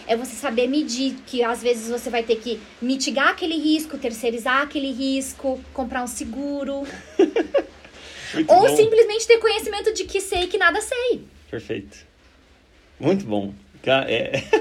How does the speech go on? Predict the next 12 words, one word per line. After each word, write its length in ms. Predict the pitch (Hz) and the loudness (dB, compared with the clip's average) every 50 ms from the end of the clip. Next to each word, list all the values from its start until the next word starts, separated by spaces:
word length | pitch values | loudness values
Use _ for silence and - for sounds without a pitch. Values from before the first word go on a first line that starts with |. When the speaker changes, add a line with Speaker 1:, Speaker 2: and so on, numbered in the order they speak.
| - 539 480 - - - - | 2 0 0 0 -4 -10 -18
Speaker 2:
<laughs> 560 | - - - - 240 240 226 233 226 294 254 - | -20 -6 -4 -4 -4 -2 -4 -2 -2 -2 -2 -2
sensacional. 840 | 240 - 165 175 160 - 175 180 - - 143 127 117 110 101 - - - - - - - - - - - - | -2 0 0 0 2 4 2 2 2 0 -2 -2 0 -2 -2 -2 -6 -10 -18 -20 -20 -20 -20 -18 -18 -18 -14
O 20 | - | -14
que 80 | - 330 | -12 -10
que 60 | - | -4
você 80 | - 190 | -4 -2
acredita 340 | - 170 143 156 160 165 156 | -2 0 -2 -2 -2 -2 -4
que 160 | - - 143 | -4 -10 -12
seja 300 | - - 165 160 151 156 | 0 2 2 4 4 2
a 40 | 151 | -2
criatividade 720 | - 143 143 143 - 139 139 135 117 110 101 98 98 101 | -2 -4 -4 -4 -4 -8 -6 -2 0 0 0 0 -4 -6
hoje? 320 | 104 101 - - - - | -10 -10 -10 -12 -16 -18